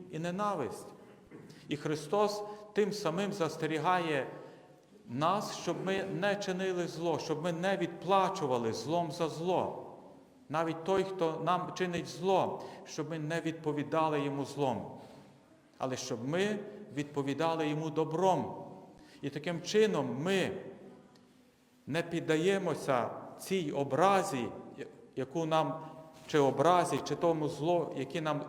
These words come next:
зробили, ми не відповідаємо ненавистю і не ображаємо іншу людину, не гніваємося з нею, не чинимо їй зла, не мстимо цій людині.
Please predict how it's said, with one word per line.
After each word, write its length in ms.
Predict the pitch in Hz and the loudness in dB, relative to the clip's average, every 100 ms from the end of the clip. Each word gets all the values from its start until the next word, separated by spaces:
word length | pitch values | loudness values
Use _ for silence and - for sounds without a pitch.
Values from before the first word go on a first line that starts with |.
| 139 | -10
зробили, 720 | 104 123 127 170 208 165 107 - - - - | -6 -2 0 2 2 2 -2 -4 -12 -14 -6
ми 140 | 151 | -2
не 100 | 165 | 0
відповідаємо 1000 | 151 143 147 139 139 175 190 175 139 113 - | 0 0 -2 -2 2 4 4 2 0 -2 -4
ненавистю 880 | 120 143 160 165 139 120 - - 87 - - - - - - - - - | -4 0 2 2 0 -4 -6 -10 -10 -12 -20 -20 -20 -20 -20 -20 -20 -16
і 80 | 135 | -4
не 100 | 139 | 0
ображаємо 800 | 135 135 127 117 175 175 165 151 | 2 4 2 4 4 4 2 -2
іншу 380 | 151 151 - 139 | -4 -6 -4 -2
людину, 560 | 131 131 175 156 104 95 - 107 | -2 0 0 0 -4 -8 -12 -6
не 120 | 123 | -4
гніваємося 800 | 110 156 180 175 151 135 - 131 | -4 -2 0 0 0 -2 -2 -6
з 120 | - | -4
нею, 260 | 120 98 90 - - - - | -2 -2 -6 -10 -16 -20 -6
не 100 | 135 | -4
чинимо 420 | 131 180 180 170 | 0 0 0 0
їй 200 | 160 151 | 0 -2
зла, 560 | 139 147 170 175 151 - - - | -2 0 2 2 2 -6 -10 -4
не 360 | 143 147 143 - - - - - | 0 2 0 -6 -14 -20 -16 -10
мстимо 560 | 113 - 147 139 190 | -10 -2 0 2 2
цій 260 | - 190 175 | 2 0 2
людині. 560 | 147 147 143 104 - | 0 2 2 0 -4